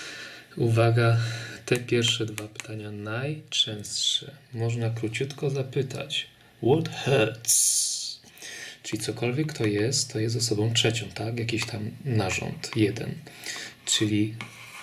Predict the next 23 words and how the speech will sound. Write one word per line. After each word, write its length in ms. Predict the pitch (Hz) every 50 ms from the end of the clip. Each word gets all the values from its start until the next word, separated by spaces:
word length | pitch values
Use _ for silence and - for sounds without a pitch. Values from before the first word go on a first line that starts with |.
| 330 349 - -
przynajmniej 320 | - - 214 202 202 190
zakładamy, 480 | - - - - 113 113 117 117 107 98
że 100 | 98 101
jest 120 | 95 101
osobą 380 | 98 - - 101 95 95 95 - - - - - -
trzecią, 440 | - - 107 98 - - 107 107 110 - -
znaczy, 300 | 110 110 - - 113 107
że 160 | 104 107 104
jest 160 | 104 101 107
liczbą 260 | 107 104 107 107 110
pojedynczą, 500 | 113 110 107 113 131 131 120 - - 104
tak? 200 | - - 110 110
Bo 100 | 110 104
mogą 360 | 104 107 104 110 110 110 107 107 - - - - -
boleć 340 | 123 113 107 104 107 104 107
dwie 200 | 113 120 147 147
nogi, 320 | 123 104 - - - - - - - - - - - - - - -
no 80 | 117 107
ale 100 | 104 101
zakładamy, 540 | 107 107 104 - 113 107 101 101 107 113 110
że 80 | 107
przynajmniej 420 | 110 110 - 110 101 101 110 120 120
jedna. 360 | 110 98 - - - -